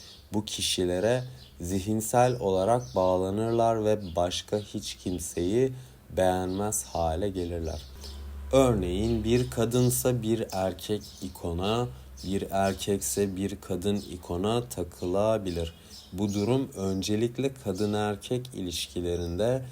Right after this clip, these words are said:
sıklıkla görülür. Başka hiçbir kimseyi yeterli bulmazlar ve sürekli o ikona şunu kanıtlamak çabası içinde olurlar. "Bak, ben hayalimde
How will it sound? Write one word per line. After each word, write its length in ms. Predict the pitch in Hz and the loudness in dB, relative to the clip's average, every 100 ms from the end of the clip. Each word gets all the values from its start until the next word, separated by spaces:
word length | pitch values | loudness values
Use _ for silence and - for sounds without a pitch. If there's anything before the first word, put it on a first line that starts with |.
| - - | -16 -8
sıklıkla 840 | - - 101 - 147 - 101 104 | -4 -2 -2 -4 -4 -4 0 0
görülür. 640 | 98 87 90 87 85 80 - - - 92 | 0 0 0 0 -2 -4 -8 -20 -4 0
Başka 400 | 92 - - 110 | 2 0 -4 -6
hiçbir 580 | - 101 - 117 110 | -4 -4 -4 -2 -2
kimseyi 680 | - 95 87 85 87 95 110 | -4 -6 -4 -4 -2 0 2
yeterli 600 | 101 92 - 95 104 110 | 0 0 0 2 2 0
bulmazlar 720 | 98 92 90 90 82 82 82 - - - - - - | -2 -2 -2 -4 -4 -4 -6 -8 -18 -20 -20 -10 -2
ve 100 | 98 | 0
sürekli 760 | - 110 107 78 - 90 107 123 - - - - - - - 107 | 0 0 0 0 -4 -2 -2 -2 -8 -16 -18 -20 -20 -20 0 6
o 240 | 113 117 - | 8 6 0
ikona 680 | 101 - 92 90 104 131 131 | -8 -2 0 2 2 0 -2
şunu 580 | 127 - - - 110 131 127 | -6 -8 -6 -2 -2 -2 -2
kanıtlamak 640 | 107 110 107 101 104 117 - | -2 0 -2 -2 0 -2 -4
çabası 480 | - 92 95 - - | -2 0 0 -2 -6
içinde 580 | 90 - - 92 110 | -8 -8 -4 -2 -2
olurlar. 640 | - 92 92 87 85 80 - - | -2 -2 0 0 -2 -4 -8 -8
"Bak, 360 | 101 95 123 - - - - | 2 2 2 -4 -18 -4 0
ben 280 | 98 110 117 - | 2 0 -4 -6
hayalimde 960 | 95 92 95 98 98 104 104 110 127 | -4 0 2 4 2 0 -2 -2 -2